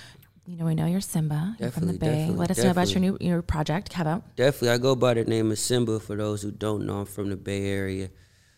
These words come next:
Speaker 2: Um, been doing music for a long time.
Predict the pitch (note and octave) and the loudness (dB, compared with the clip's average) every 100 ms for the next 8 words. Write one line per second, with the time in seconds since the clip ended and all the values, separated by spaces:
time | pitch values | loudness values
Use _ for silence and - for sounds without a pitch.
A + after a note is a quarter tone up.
0 | _ _ - G#2+ G#2+ G#2 G2+ G2 F#2+ F#2 | _ _ -2 2 4 4 2 0 -4 -8
1 | - _ - - B2+ C3+ B2+ B2 A2+ A2+ | -18 _ -12 -6 -2 2 4 6 6 4
2 | B2 A2 - G2+ G#2 G2+ G#2+ G#2 - G#2 | 4 2 -2 -2 0 2 0 0 -2 -4
3 | G#2 G2 | -2 -4